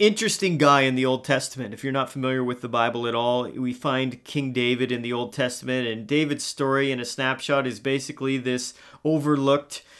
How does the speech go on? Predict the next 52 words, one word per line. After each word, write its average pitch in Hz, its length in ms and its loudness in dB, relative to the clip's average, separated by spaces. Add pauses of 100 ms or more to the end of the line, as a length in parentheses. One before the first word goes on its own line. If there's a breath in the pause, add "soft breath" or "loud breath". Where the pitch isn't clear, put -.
(240 loud breath)
small 147 580 4
kid 151 520 4
was, 135 580 2
ended 151 320 2
up 127 180 0
being 147 240 4
anointed 135 680 2
to 147 60 0
be 139 200 2
the 143 120 0
next 127 340 -2
king. 147 520 0 (720 loud breath)
Of, 127 380 4 (100)
of 143 240 2
Israel, 143 640 2
even 143 260 2
though 135 120 2
he 135 60 2
was 127 140 -2
overlooked 135 520 -2
by 131 160 0
man 127 480 0
and 120 100 -2
by 110 220 0
his 107 180 -6
dad 139 600 2
and 113 200 -4
brothers. 151 680 2
And 127 400 -6
so 147 160 -4
David's 180 480 2
anointed 143 420 0
to 123 60 -12
be 135 140 -2
the 151 100 -4
next 135 280 -4
king. 117 260 -8
He 127 120 -2
ends 135 160 -4
up 143 160 0
being 135 280 -2
king, 127 420 -4
and 120 440 -6
very 143 440 0
early 147 300 0
on 135 320 0
in 127 160 -2
his 123 180 -4
kingship, 135 580 -4
it 131 100 -2
was 143 200 -4
tough. 107 400 -2